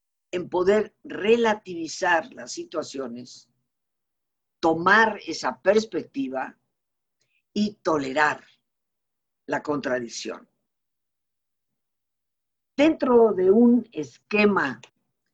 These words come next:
de eso que se llama desarrollo cognitivo,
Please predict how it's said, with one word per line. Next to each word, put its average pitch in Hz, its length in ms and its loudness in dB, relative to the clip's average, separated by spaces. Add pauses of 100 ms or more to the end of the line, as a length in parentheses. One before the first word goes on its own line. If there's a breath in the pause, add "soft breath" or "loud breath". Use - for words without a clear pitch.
(520)
de 185 180 2
eso 196 320 -2
que 139 140 -10
se 123 180 -8
llama 170 340 2
desarrollo 156 760 -2
cognitivo, 123 760 -12